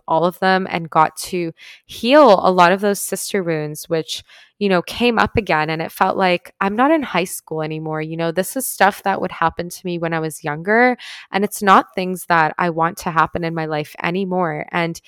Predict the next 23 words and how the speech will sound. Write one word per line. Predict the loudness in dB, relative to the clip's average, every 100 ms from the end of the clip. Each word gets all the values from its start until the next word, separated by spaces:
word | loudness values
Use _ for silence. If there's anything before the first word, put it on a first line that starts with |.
| -20 -20 -20 _
even | 0 4 4 2 -2 -10 _ -2
recently, | 0 0 0 0 2
as | 2 2
I |
record | 2 0 -2 -2
this | -2 -8
podcast, | 0 0 0 -4 -4 -2 -6 -4
um, | -2 -2 -4 -10 -20 _
you | -2
know, | 2 2
I've | 2
had | 0 -2 0
another | 2 2 0
conflict | 0 -2 -2 -4 -6
come | -4 -6 0
up | -2 -2
with | -4 -4 -6 -12 -6
a, | -2 0 0 -2 -6 -18 -20 _
um, | 2 4 2
client | -4 0 4 4 4
of | -2 -2
mine | 0 0 0 -4 -10 -20 _ -6
who, | 0 2 4 2 0